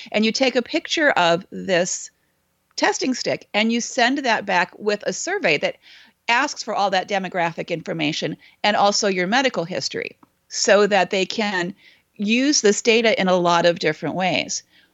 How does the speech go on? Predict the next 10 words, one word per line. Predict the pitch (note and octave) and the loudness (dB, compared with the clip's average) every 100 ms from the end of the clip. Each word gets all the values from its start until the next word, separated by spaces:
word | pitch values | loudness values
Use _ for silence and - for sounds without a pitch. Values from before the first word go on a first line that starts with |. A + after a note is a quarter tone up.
| _ _ _ - | _ _ _ -8
When | A3 G3+ A#3 B3+ C4+ A#3+ | 0 4 6 4 0 0
the | A#3 G#3+ G#3 | 4 4 2
tests | A#3+ A#3+ - | 0 -2 0
get | - F#3+ | -4 -4
sent | - G#3 - | -2 -2 -2
back, | G3 C4+ A3+ D#3+ - | 0 2 2 -2 -8
they | G3+ G#3 | 0 2
become | G3 G3 A3 G3 F#3+ | 2 0 -2 0 0
anonymous. | F3+ F3+ G#3 C4 G#3 D#3 C#3+ - - - - | 0 0 4 4 4 2 0 -2 -6 -8 -16
So | - - - A#3 G#3+ G3 F#3 | -6 -2 -2 4 6 6 4